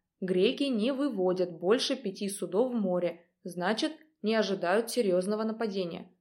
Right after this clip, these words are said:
А когда сообразят, что к чему, будет уже поздно. Мы задавим их количеством. Сегодня утром они отправили за помощью сразу две квинкеремы.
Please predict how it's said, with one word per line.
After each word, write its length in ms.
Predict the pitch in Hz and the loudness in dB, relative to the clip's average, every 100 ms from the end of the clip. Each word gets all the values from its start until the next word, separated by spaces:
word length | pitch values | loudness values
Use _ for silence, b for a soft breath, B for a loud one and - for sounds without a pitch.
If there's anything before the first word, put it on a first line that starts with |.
| _ _ | _ _
А 100 | 190 | 0
когда 320 | 208 196 202 | 2 4 4
сообразят, 680 | 202 180 175 180 180 262 - | 4 0 2 0 2 2 0
что 180 | - 269 | -4 -4
к 60 | |
чему, 320 | - 262 254 240 | -2 -4 -4 -4
будет 420 | 175 220 262 240 | -4 -2 -2 0
уже 160 | 185 | 0
поздно. 540 | 208 170 175 175 170 - _ _ _ - | -2 -2 -2 -2 -8 -14 _ _ _ -2
Мы 240 | 185 277 | 0 4
задавим 520 | 269 208 214 214 220 | 4 6 6 6 2
их 300 | 220 208 - | -2 -4 -4
количеством. 720 | 208 175 185 - 185 - 170 - _ _ | -4 -4 -4 -6 -10 -10 -14 -16 _ _
Сегодня 580 | - 208 196 214 185 175 | -6 0 4 4 4 -2
утром 340 | 226 240 254 240 | -2 0 -2 -2
они 280 | 196 208 220 | -2 0 -2
отправили 640 | 190 - 180 185 214 220 | -4 -4 0 2 2 0
за 140 | 208 202 | 0 -2
помощью 560 | - 185 214 208 214 | 0 0 0 0 -2
сразу 380 | 208 185 202 202 | -2 0 -2 -2
две 320 | 170 165 208 | -10 -2 -2
квинкеремы. 800 | 214 202 202 202 196 196 175 | 0 -2 -2 -2 0 0 -2